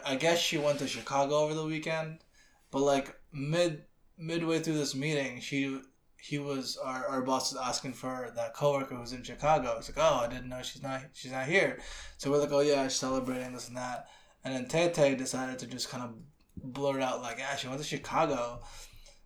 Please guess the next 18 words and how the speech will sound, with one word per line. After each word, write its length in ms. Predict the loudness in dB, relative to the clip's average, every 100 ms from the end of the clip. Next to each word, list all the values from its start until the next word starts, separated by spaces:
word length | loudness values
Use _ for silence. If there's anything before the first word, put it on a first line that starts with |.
| -20 -6
and 240 | 0 0
she 100 | 2
was 100 | 2
there 100 | 6
all 260 | 8 8 6
weekend 600 | 4 2 0 -2 -6 -10
and 180 | -10 -4
she 100 | -4
was 100 | 0
telling 180 | 0 0
me 80 |
this 220 | 2 0 0
and 80 |
that." 400 | 2 2 2 -2 -4
And 140 | 4
then 380 | 6 6 -2 -10 _
she 160 | -2
was 420 | 2 4 4 2